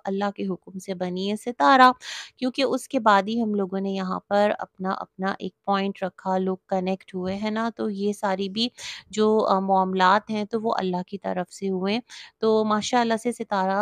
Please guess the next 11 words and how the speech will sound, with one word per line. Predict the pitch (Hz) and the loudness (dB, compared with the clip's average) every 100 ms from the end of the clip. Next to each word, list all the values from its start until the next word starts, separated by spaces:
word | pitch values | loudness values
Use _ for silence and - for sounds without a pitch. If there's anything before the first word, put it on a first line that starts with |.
| - | -2
अपने | - - 208 226 208 | -4 -6 -4 -4 -4
जो | 202 196 | -4 -4
सब्सक्राइबर्स | - 190 - - 190 180 180 220 214 196 | -4 -10 -10 -4 0 0 0 0 0 0
हैं, | 190 185 | -2 -4
जो | 196 190 | -6 -8
फैन्स | - 202 214 226 208 | -8 -2 0 0 -2
हैं | 208 202 | -4 -4
उनको | 196 185 196 190 | -6 -6 -6 -6
नहीं | 185 185 233 | -4 -4 -2
भूलती | 233 240 214 208 220 226 | 2 2 2 0 -2 0
हैं। | 220 | 0